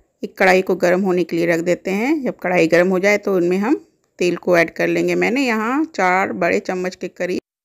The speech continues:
सरसों तेल को ले लिया है। जब ये अच्छे से गर्म हो जाए तो इनमें हम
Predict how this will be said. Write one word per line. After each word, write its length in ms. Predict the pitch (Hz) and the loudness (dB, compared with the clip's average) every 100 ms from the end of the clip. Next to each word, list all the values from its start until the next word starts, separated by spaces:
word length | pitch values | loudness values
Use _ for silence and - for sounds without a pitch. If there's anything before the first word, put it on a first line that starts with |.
| - | -4
सरसों 360 | 247 233 240 | -2 0 -2
तेल 280 | 226 196 185 | 0 0 0
को 180 | 190 196 381 - - - | 0 -2 -2 -4 -10 -4
ले 160 | 185 | 0
लिया 260 | 175 175 175 | 0 0 0
है। 480 | 190 185 180 202 220 | 0 -2 -4 -6 -6
जब 180 | 202 175 | -4 0
ये 200 | 185 180 | 2 2
अच्छे 280 | 180 - 175 | 0 -4 -10
से 180 | - - | -10 -8
गर्म 320 | 185 190 240 | -2 -2 -2
हो 120 | 220 | -4
जाए 260 | 220 233 311 - - - - - | -4 -4 -4 -6 -18 -20 -12 -4
तो 100 | - | 0
इनमें 300 | 180 180 185 | 2 2 0
हम 300 | 190 277 | 0 -2